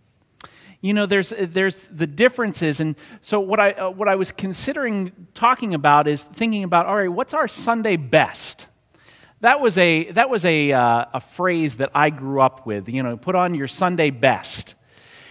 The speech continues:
And what was that? Think about what that might have been like as you were growing up, or if you've never heard the phrase, turn to someone who is over thirty years old and, and ask them what that means.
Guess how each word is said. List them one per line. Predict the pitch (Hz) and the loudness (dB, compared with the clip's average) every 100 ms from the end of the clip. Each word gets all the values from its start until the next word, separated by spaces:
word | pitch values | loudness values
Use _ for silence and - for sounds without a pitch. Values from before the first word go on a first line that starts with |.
| - 175 _ | -20 -20 _
And | 196 196 190 185 185 - - - | 4 4 4 2 -4 -6 -12 -20
what | 170 185 294 285 | 0 4 4 6
was | 226 226 - | 6 6 6
that? | 156 151 | 4 4
Think | 262 | 0
about | 254 208 175 | 2 2 4
what | 202 - | 2 4
that | 180 170 | 2 2
might | 170 185 | 2 2
have | 175 135 | 2 0
been | 175 185 180 - | 0 0 -2 -4
like | 147 143 139 143 - | 2 4 2 0 -2
as | 147 147 135 | 2 2 0
you | 160 175 | -6 -4
were | 160 147 | -4 -4
growing | 120 143 156 151 143 | -6 -2 -2 0 0
up, | 147 - - | 0 0 -4
or | 151 143 | -4 -4
if | 156 | -6
you've | 147 | -4
never | 170 180 190 | 2 2 0
heard | 135 180 170 | -4 -4 -4
the | 156 | -8
phrase, | - 147 139 175 - | -6 -2 0 -2 -6
turn | - 190 | -8 -6
to | 185 | -6
someone | - 175 170 160 156 - - _ | -4 -4 -2 -4 -6 -12 -20 _
who | - 185 | -6 -6
is | 143 - - | -6 -10 -8
over | 185 208 190 175 | -2 -2 -2 -4
thirty | - 190 180 175 | -4 -4 -4 -4
years | 156 151 135 | -4 -4 -2
old | 131 131 175 208 - - 233 - | 0 0 -2 -6 -16 -18 -10 0
and, | 165 160 | 2 2
and | 160 156 | 0 0
ask | 160 185 - 165 | 4 2 2 2
them | 180 175 170 156 | 4 4 2 0
what | 170 - | 0 2
that | 147 151 | 2 2
means. | 190 190 113 110 - | 0 0 -2 -6 -14